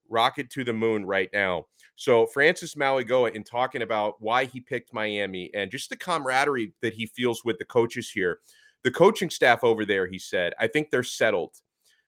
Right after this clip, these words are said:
They recruited me at Oregon." Yeah, this was one, Cristobal and Mirabal, they love them, top offensive linemen. They recruit and develop that position very, very well, and they were very much on Mauigoa before they arrived at Miami.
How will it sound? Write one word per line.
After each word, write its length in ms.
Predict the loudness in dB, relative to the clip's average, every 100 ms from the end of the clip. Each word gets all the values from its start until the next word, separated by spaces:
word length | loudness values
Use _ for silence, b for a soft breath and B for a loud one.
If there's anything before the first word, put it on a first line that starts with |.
| _
They 120 | 2
recruited 480 | 2 0 0 0 2
me 160 | 4 4
at 80 |
Oregon." 480 | 4 2 0 -6 -14 -20 _ _ _ _ _ -20 -6
Yeah, 280 | 0 0 0
this 220 | -4 -4
was 140 | -8 -4
one, 400 | 0 0 -2 -12 _
Cristobal 800 | -2 -2 -2 -2 4 4 4 2 -2
and 360 | 0 0 -2
Mirabal, 580 | -2 0 0 0 0 0 -4 _ _
they 140 | -2 0
love 340 | 2 2 2
them, 380 | -2 -4 -6 -14
top 280 | -6 -4 -2
offensive 560 | 0 -2 -2 -8 -8 -6
linemen. 520 | -2 -2 -2 -6 -6
They 120 | -6 -8
recruit 440 | -10 -8 -8 -8
and 100 | -12
develop 420 | -10 -4 -2 -2 -2
that 180 | -4
position 460 | -6 -10 -10 -10 -8
very, 240 | 0 2 2
very 240 | 0 0
well, 400 | 2 2 2 0 b b b
and 120 | -4
they 100 | -2
were 260 | -2 -2 -6 _ -2
very 220 | 0 2
much 260 | 0 -2 -4
on 260 | -4 -2 -2
Mauigoa 640 | -2 -2 0 2 2 2
before 320 | -4 -6 -4
they 120 | -2 -2
arrived 360 | -2 -2 -4
at 80 | -6
Miami. 520 | -4 -2 0 -2 -6